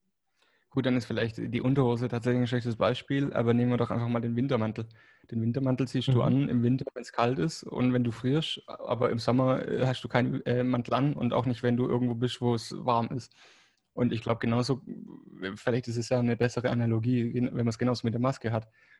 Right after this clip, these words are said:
Speaker 1: Du musst sie nicht tragen, wenn du alleine im Park hockst und niemand außen rum ist und du musst sie nicht tragen, wenn grad, äh, kein Virus im Umlauf ist.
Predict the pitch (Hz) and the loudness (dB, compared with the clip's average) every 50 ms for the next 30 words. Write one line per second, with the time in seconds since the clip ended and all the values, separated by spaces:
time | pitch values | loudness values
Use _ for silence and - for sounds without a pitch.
0 | _ _ - 120 120 113 - 117 120 127 - - - 123 120 117 120 117 120 123 | _ _ 2 2 2 4 4 2 2 2 2 2 4 4 4 4 4 2 2 2
1 | - 123 123 120 120 120 123 120 - - 123 123 - 160 151 - - - 127 123 | 2 2 4 4 4 4 2 0 0 -2 -2 0 0 -2 -2 -2 -4 -2 2 2
2 | 127 123 123 123 131 131 131 113 120 113 117 131 143 156 165 165 - - 131 123 | 4 4 4 4 2 2 0 0 0 0 0 0 2 2 0 0 0 0 0 2
3 | 123 127 127 117 - 127 123 135 - - - 131 131 131 127 135 135 135 123 123 | 4 4 2 2 4 2 2 2 2 4 4 6 6 4 2 0 0 2 2 2
4 | 117 - - 120 120 120 - - - 131 123 120 - - 113 113 120 147 151 156 | 0 2 2 4 4 4 2 0 0 0 0 0 0 0 2 2 2 2 0 0
5 | 143 - 120 123 131 131 123 117 117 113 - 139 143 147 - | -2 0 0 -2 0 0 0 0 0 -2 0 -2 -4 -4 -4